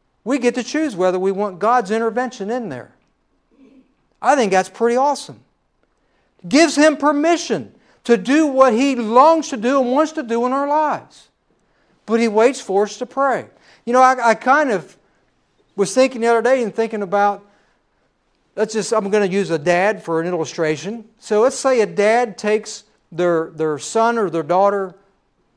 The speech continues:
fishing, hunting. Well, let's just say, let's just use hunting. I, I, maybe it shouldn't, but we're gonna use hunting.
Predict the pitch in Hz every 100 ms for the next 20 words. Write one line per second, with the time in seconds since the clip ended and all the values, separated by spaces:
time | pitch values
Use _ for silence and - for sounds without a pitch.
0 | _ _ _ - 220 - 208 196 190 -
1 | _ 190 196 202 196 190 _ _ _ 240
2 | 262 220 - 175 202 202 180 156 139 123
3 | 120 117 127 139 127 139 139 123 - 139
4 | 123 143 196 226 190 - 156 113